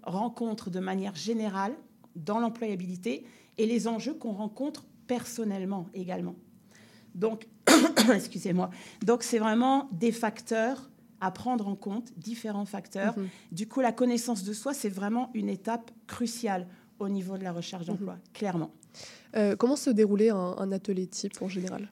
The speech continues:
Speaker 1: Euh, alors en fait, je, euh, bon, déjà, c'est sûr qu'en en huit semaines, euh, on crée des liens
Speaker 2: Mhm.
Speaker 1: avec les participants. Moi, j'ai adoré cette expérience <clears throat> parce que je,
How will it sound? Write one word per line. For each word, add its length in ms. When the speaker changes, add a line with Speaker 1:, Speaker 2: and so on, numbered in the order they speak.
Speaker 1:
Euh, 260
alors 240
en 120
fait, 300
je, 240
euh, 440
bon, 200
déjà, 640
c'est 200
sûr 280
qu'en 220
en 140
huit 140
semaines, 680
euh, 640
on 100
crée 240
des 160
liens 200
Speaker 2:
Mhm. 240
Speaker 1:
avec 400
les 120
participants. 880
Moi, 160
j'ai 240
adoré 320
cette 240
expérience 640
<clears throat> 420
parce 300
que 380
je, 560